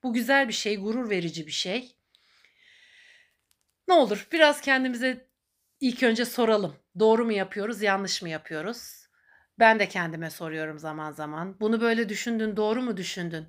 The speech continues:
Demek ki o bunu yaşadı ki daha çok çaba gösterdi." diye düşünelim. O zaman o anki düşüncemizin tamamen değişti-, değişeceğine eminim.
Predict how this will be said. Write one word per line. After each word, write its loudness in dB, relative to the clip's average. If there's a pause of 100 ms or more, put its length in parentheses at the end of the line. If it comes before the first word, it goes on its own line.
Demek -2
ki -4
o 2
bunu 0
yaşadı 0
ki -4 (200)
daha 0
çok -4
çaba 2
gösterdi." -2 (600)
diye 0
düşünelim. -2 (220)
O 6
zaman 2
o 2
anki 2
düşüncemizin -6
tamamen -2
değişti-, -8 (140)
değişeceğine 2 (240)
eminim. 0